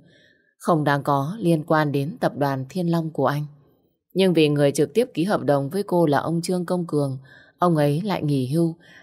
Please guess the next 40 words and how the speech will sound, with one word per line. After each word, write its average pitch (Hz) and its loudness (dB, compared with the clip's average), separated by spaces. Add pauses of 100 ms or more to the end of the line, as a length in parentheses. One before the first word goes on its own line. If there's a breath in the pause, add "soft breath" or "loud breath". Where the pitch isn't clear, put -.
đang 160 2
đi 156 2
du 160 0
lịch 139 -2
cùng 139 -2
với 214 -6
gia 208 -6
đình. 135 -2 (680)
Cô 170 4
lại 156 4
không 185 -4
thể 160 0
nào 135 -2
liên 170 0
lạc 139 0
được 139 -2
với 233 -4
chị - -6
Hòa, 139 -6 (440)
nên 165 4
để 143 6
chứng 151 -2
minh 180 0
mình 135 -2
vô 160 0
tội, 143 -2 (420 soft breath)
cô 180 4
không 165 0
còn 139 0
cách 196 -8
nào 135 0
khác. 175 -6 (2000)
"Vậy 151 6
chị 156 0
có 165 -2
thể 160 4
cho 165 -2
chúng 156 -4
tôi 170 0
biết 208 -4